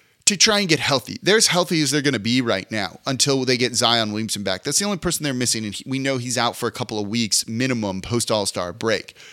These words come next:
They need this because Willie Green needs to look in a mirror and adapt and make some changes. Simple as that. You know,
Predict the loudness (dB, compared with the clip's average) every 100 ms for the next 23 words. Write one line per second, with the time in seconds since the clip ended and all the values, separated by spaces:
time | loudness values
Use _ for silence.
0 | -20 -20 -20 -20 -20 _ 4 4 4 -2
1 | 2 2 2 -2 -6 -2 0 0 0 0
2 | 0 -2 0 0 0 -2 -2 -6 -4 -2
3 | 0 0 -2 -4 -4 0 0 0 -4 -2
4 | -2 -2 -2 -2 -4 -6 -10 -10 -12 _
5 | 2 6 6 4 -2 0 0 0 0 -4
6 | -8 -12 -18 _ _ -20 -20 0 0 0